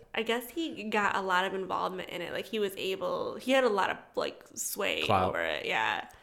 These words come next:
Speaker 2: Well,
Speaker 1: So,
Speaker 2: he had
Speaker 1: yeah.
Speaker 2: done Rocky by this time, right? I think.
Speaker 1: Um, they were happening, like, simultaneously. It was really
Speaker 2: Oh,
Speaker 1: close.
Speaker 2: so he was just, like, becoming really
Speaker 1: Yes.
Speaker 2: big.
Speaker 1: Uh, there were tw-
Speaker 2: Four hours, and he's like,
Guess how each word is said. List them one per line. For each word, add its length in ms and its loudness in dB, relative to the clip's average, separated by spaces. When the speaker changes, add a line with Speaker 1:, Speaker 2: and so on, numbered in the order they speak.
Speaker 2:
Well, 200 8
Speaker 1:
So, 80 6
Speaker 2:
he 60 12
had 100 12
Speaker 1:
yeah. 40 8
Speaker 2:
done 220 12
Rocky 380 6
by 500 0
this 160 -6
time, 320 -4
right? 300 -4
I 80 -4
think. 280 -2
Speaker 1:
Um, 440 8
they 320 4
were 160 8
happening, 580 2
like, 200 4
simultaneously. 1120 -2
It 60 -2
was 140 -6
really 260 4
Speaker 2:
Oh, 180 8
Speaker 1:
close. 320 2
Speaker 2:
so 100 -2
he 80 4
was 120 4
just, 160 -2
like, 180 -2
becoming 420 -2
really 360 -4
Speaker 1:
Yes. 220 -2
Speaker 2:
big. 220 -4
Speaker 1:
Uh, 200 4
there 240 8
were 180 2
tw- 220 -10
Speaker 2:
Four 320 10
hours, 500 6
and 120 2
he's 180 4
like, 180 2